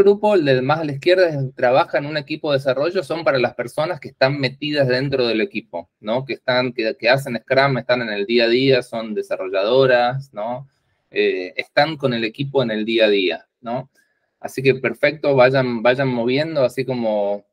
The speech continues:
eh, como fueron moviendo. Después, eh, el segundo grupo es un grupo de personas que no están en el día a día del equipo, pero sí interactúan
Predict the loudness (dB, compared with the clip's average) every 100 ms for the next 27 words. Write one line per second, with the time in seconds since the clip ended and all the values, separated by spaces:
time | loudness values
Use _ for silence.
0 | _ -12 -10 -6 -6 -6 -2 -2 0 2
1 | 2 2 0 -2 _ _ -2 -2 0 -2
2 | -4 -10 -2 2 4 2 0 -2 -4 -4
3 | -4 -4 -4 -4 -4 -4 -4 -2 -4 -4
4 | -10 -6 -4 -6 _ _ _ _ _ _
5 | 0 4 4 2 2 2 2 0 0 0
6 | -2 -2 -6 -6 -4 -4 -4 -4 0 0
7 | 0 0 0 2 2 2 2 2 2 -2
8 | -6 -6 -6 -6 -6 -2 0 0 -2 -8
9 | -8 -8 -4 0 0 0 2 2 2 -2
10 | -6